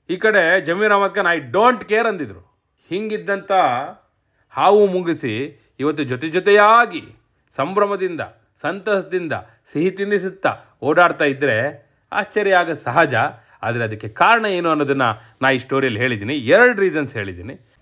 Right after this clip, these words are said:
ಒಂದು ವಾರ್ನಿಂಗ್, ಮತ್ತೊಂದು ಮಾಸ್ ಅಪೀಲ್. ನಿಮ್ಮ ಪ್ರಕಾರ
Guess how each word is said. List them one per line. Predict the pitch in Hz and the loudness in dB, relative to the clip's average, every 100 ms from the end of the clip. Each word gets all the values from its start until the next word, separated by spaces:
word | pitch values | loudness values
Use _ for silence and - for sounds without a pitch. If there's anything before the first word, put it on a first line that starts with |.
| - | 2
ಒಂದು | 123 156 147 131 104 | 4 4 6 6 6
ವಾರ್ನಿಂಗ್, | 107 147 170 196 214 202 - - | 6 6 4 2 -2 -6 -14 -4
ಮತ್ತೊಂದು | 147 196 127 117 147 | -2 -2 -4 -4 -4
ಮಾಸ್ | 131 110 185 214 156 | -2 2 4 4 0
ಅಪೀಲ್. | 123 92 78 _ _ _ _ - | -10 -12 -16 _ _ _ _ -6
ನಿಮ್ಮ | 170 233 | -2 0
ಪ್ರಕಾರ | 247 226 185 170 | 2 2 2 2